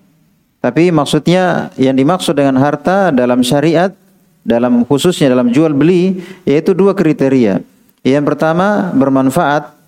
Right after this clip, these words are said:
yang kedua manfaatnya halal. Manfaatnya halal, manfaat yang dibolehkan oleh agama. Ini kriteria dari, dari harta. Ini kriteria dari harta. Jadi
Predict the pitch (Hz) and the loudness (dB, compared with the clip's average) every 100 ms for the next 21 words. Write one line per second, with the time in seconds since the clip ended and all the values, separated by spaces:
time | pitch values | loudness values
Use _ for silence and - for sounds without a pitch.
0 | _ _ _ - 127 147 143 147 165 202 | _ _ _ -2 0 2 0 0 2 2
1 | 175 147 143 156 160 180 175 143 135 127 | 2 0 0 0 -2 0 0 2 0 0
2 | 98 95 - _ _ _ - 127 131 123 | 0 -2 -6 _ _ _ -4 -2 0 0
3 | 127 139 160 190 123 123 135 139 110 113 | -2 0 0 0 -2 -2 0 0 0 0
4 | 120 151 156 156 131 151 151 135 127 143 | 0 0 -2 0 0 0 0 2 2 2
5 | 147 127 98 90 - 123 127 123 123 123 | 0 -2 -4 -6 -4 0 0 2 0 0
6 | 107 85 - _ _ _ 127 165 208 202 | 0 -4 -8 _ _ _ -2 0 0 0
7 | 165 151 143 147 175 139 139 160 185 180 | 0 0 0 2 2 2 2 2 0 -4
8 | - - _ 113 139 147 135 143 143 - | -12 -20 _ -2 0 2 2 2 0 -4
9 | 101 - _ _ _ _ _ _ _ _ | -6 -6 _ _ _ _ _ _ _ _
10 | _ 117 147 160 151 131 139 131 151 185 | _ -2 0 0 -2 0 0 2 2 0
11 | - 143 139 135 143 135 208 - 117 131 | 0 0 0 2 0 0 -2 0 0 2
12 | 190 202 | 2 0